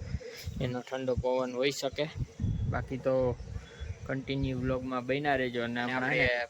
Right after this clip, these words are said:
ફોર વ્હીલનું એલાઇનમેન્ટ માટેનું થોડું ઘણું આગળ રાખ્યું છે, કારણ કે હું પહેલી વખત ગયો ને એટલે મને પણ પહેલી વખત બધી ખબર પડી કે આ રીતનું, આ રીતનું હોય છે. એટલે જો ઘણા ઈ લોકો ગયા ન હોય, ફોર વ્હીલ હોય પણ ગયા ન હોય કોઈ દી કરાવવા,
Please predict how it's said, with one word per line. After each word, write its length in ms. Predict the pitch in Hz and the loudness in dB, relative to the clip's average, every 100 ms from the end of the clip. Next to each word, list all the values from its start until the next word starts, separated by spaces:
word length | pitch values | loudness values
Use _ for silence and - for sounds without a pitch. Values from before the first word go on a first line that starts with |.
| - | 0
ફોર 140 | 139 143 | 2 2
વ્હીલનું 280 | 143 139 131 | 0 0 2
એલાઇનમેન્ટ 420 | 139 139 139 131 135 | 2 2 0 0 0
માટેનું 380 | 135 135 139 - | 0 0 -2 0
થોડું 200 | 139 135 | 0 0
ઘણું 220 | 139 139 | -2 0
આગળ 300 | 131 135 127 127 | 2 2 2 4
રાખ્યું 380 | 139 - 151 127 | 2 2 0 2
છે, 60 | 135 - - - - | 2 2 -2 -4 0
કારણ 180 | 131 127 | 0 2
કે 80 | 131 127 123 | 4 4 4
હું 100 | 139 135 | 0 0
પહેલી 260 | 139 147 143 | 2 4 2
વખત 200 | 143 139 | 2 0
ગયો 120 | 147 | 0
ને 60 | 135 | 0
એટલે 120 | 127 123 | 0 0
મને 180 | 123 135 - | 0 -2 -2
પણ 140 | 131 123 | -2 0
પહેલી 240 | 131 127 | 0 0
વખત 220 | 127 135 123 | -2 -2 -2
બધી 200 | 120 123 | -2 0
ખબર 220 | 127 127 123 | 0 2 -2
પડી 220 | 127 123 | -2 -2
કે 60 | 123 | 0
આ 80 | 123 | 0
રીતનું, 240 | 123 123 120 | -2 -6 -4
આ 80 | 120 | -2
રીતનું 300 | 120 120 120 123 | -2 -4 -2 4
હોય 140 | 143 135 | 4 4
છે. 80 | 123 117 | 0 -2
એટલે 180 | 117 117 | -2 -2
જો 80 | 123 120 | 0 0
ઘણા 260 | 123 127 131 | 0 0 0
ઈ 80 | 127 | 0
લોકો 160 | 123 127 123 127 | -2 -2 -2 0
ગયા 180 | 131 127 | 2 2
ન 20 | |
હોય, 280 | 139 151 127 120 | 4 4 2 2
ફોર 140 | 127 139 | -2 2
વ્હીલ 140 | 151 151 | 2 2
હોય 120 | 147 131 | 0 0
પણ 160 | 123 131 | -2 0
ગયા 160 | 139 139 | 2 2
ન 20 | 131 | -2
હોય 120 | 117 113 | -4 -6
કોઈ 120 | 117 | 0
દી 120 | 120 | 2
કરાવવા, 360 | 127 120 117 - | 2 2 0 -4